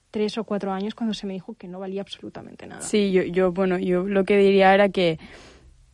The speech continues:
Speaker 2: que dejemos de aparentar de, del yo contra el yo, de yo más, yo más, yo más, yo más, y nos ayudemos un poco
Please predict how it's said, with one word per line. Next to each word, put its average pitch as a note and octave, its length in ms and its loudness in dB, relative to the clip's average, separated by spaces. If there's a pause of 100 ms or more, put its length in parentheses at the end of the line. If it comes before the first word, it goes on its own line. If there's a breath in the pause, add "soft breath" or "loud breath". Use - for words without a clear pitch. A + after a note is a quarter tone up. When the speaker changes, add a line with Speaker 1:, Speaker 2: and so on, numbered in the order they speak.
(680)
Speaker 2:
que G#3+ 120 4
dejemos G3+ 480 4
de A3+ 60 6
aparentar F#3+ 880 6
de, F3+ 840 4
del F#3 320 2
yo F#3+ 260 4
contra G3 420 4
el F3+ 100 4
yo, F#3 240 4
de F3+ 340 4
yo F#3 140 4
más, F3+ 340 4
yo F3+ 140 2
más, F3+ 280 2
yo F3+ 140 -2
más, F3+ 260 0
yo F3+ 120 0
más, F3 260 0
y G#3+ 40 2
nos F#3+ 180 0
ayudemos F3 400 2
un F#3 100 -2
poco F3 420 -2